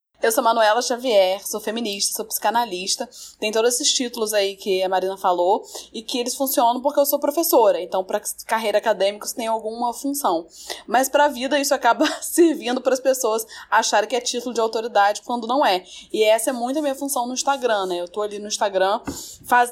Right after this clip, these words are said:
trazendo essa, essa interseção de saberes que são saberes populares, que tão na vida, que são saberes ancestrais, que são saberes que tão na cultura,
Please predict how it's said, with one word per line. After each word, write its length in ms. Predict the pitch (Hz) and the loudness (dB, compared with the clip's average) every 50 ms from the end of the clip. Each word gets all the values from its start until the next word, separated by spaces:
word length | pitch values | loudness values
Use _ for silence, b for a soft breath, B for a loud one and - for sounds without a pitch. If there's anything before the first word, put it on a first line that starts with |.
| - - | -2 -2
trazendo 600 | - 254 254 254 247 240 233 247 302 349 359 339 | 2 2 2 2 2 -2 -2 0 2 2 2 2
essa, 400 | 285 269 269 269 - - 269 262 - | 2 2 0 0 0 2 2 2 2
essa 320 | 220 226 226 - - 254 | 2 0 0 0 -4 -6
interseção 720 | 247 254 247 262 247 - - 311 302 302 - 269 240 220 | -6 -6 -6 -6 -6 -4 -4 -4 -4 -2 -2 -2 -2 -4
de 140 | 208 220 226 | -4 -6 -4
saberes 560 | - - 262 254 208 214 214 233 269 294 - | -2 0 0 0 2 0 0 0 0 -2 -4
que 100 | - - | -6 -6
são 200 | 220 - 285 262 | -6 -4 -4 -2
saberes 400 | 262 - 285 240 208 208 208 - | -2 -2 -4 -2 -2 -4 -4 -4
populares, 920 | - 220 220 - 339 349 277 226 208 214 214 202 196 - - - - - - | -4 -4 -4 0 2 2 4 4 4 2 2 0 -2 -6 -8 -12 -20 -20 -20
que 80 | - | -6
tão 160 | - 226 214 220 | -2 -2 0 2
na 120 | 254 294 | 2 0
vida, 340 | 277 - 214 214 190 185 185 | -2 -4 -8 -8 -6 -6 -4
que 80 | 185 | -4
são 100 | - 202 | -6 -6
saberes 360 | 196 - 214 202 202 196 - 202 | -6 -6 -6 -6 -6 -6 -6 -8
ancestrais, 960 | 202 202 - 294 277 - - - 202 196 202 202 202 - - - - - _ | -8 -6 -4 -4 -4 -4 -2 0 0 0 0 -2 -4 -6 -12 -20 -20 -20 _
que 80 | - 285 | -10 -6
são 160 | - 285 277 | -4 -2 0
saberes 300 | 302 349 285 285 302 294 | 0 0 2 2 0 0
que 80 | - 339 | 0 0
tão 100 | 320 320 | 0 0
na 80 | 311 | 0
cultura, 480 | 330 370 359 370 320 254 247 254 339 | 0 0 0 2 0 0 0 0 -2